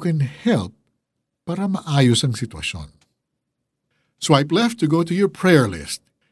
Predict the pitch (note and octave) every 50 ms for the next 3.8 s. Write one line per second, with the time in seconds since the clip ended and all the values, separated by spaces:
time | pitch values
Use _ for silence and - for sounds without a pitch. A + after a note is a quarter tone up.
0 | _ _ - E3+ D#3+ G#3 F3 D3 D3+ G3+ G#3+ A3 A3+ A3 F#3+ F3 E3+ D#3+ C#3 B2+
1 | B2+ A#2+ A2+ A2+ G#2+ - C3 D#3+ F3 E3+ F#3 F3+ D#3+ C#3 A#2 G2 F#2 - - A#2+
2 | C3 C#3+ C#3+ C#3 B2+ - B2 - G#2 G2+ A#2 C#3 C3 C#3 C#3+ D3 F3+ E3+ B2+ G2
3 | E2+ F2+ E2+ - F2 E2+ - - E3 F3 F3 E3+ F#3 E3+ D3